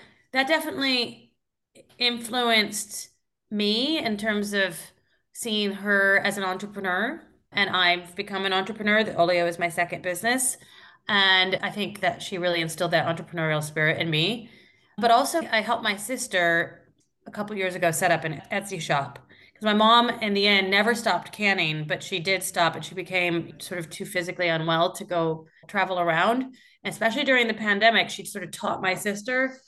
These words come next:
how to, all, like, the skill and the art of producing all of these handmade artisanal jams, salsas, pickles, et cetera. But they had no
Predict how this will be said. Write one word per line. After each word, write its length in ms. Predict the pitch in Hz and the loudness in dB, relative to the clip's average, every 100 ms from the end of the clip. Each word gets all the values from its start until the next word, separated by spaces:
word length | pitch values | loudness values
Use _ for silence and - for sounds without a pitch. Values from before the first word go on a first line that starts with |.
| _ _ _ - | _ _ _ -2
how 260 | 208 196 | 2 2
to, 760 | 196 - 214 196 190 190 - _ _ - | 0 -2 0 2 2 -2 -8 _ _ 0
all, 260 | 202 180 | 2 2
like, 380 | 175 190 - - | 0 -2 -2 -10
the 80 | 208 | -8
skill 480 | 202 - 208 180 180 | -8 -2 4 6 6
and 120 | 180 | 2
the 120 | 180 | -2
art 440 | - 165 185 190 - - | -6 0 0 0 -6 -8
of 240 | 180 156 | -8 -8
producing 420 | - 190 175 175 175 | -10 -8 -8 -6 -4
all 200 | 160 160 | -2 -2
of 160 | 160 | -4
these 440 | 165 156 156 151 - | -4 -2 -2 -4 -12
handmade 760 | - 180 160 165 160 160 165 156 _ - | -10 -6 -4 -2 0 0 -2 -12 _ -8
artisanal 800 | 165 - 165 160 156 151 - - _ _ - | -8 -6 -6 -4 -4 -4 -8 -12 _ _ -8
jams, 380 | 185 165 165 | -2 -2 -2
salsas, 420 | 160 160 151 160 156 | -4 -4 -4 -8 -8
pickles, 360 | 170 165 156 | -8 -6 -8
et 100 | 165 | -8
cetera. 480 | - 180 190 247 294 - _ _ _ - | -2 0 2 2 0 -12 _ _ _ -2
But 120 | 226 | 2
they 120 | 233 | 4
had 120 | 226 | 4
no 300 | 220 220 - | 4 2 0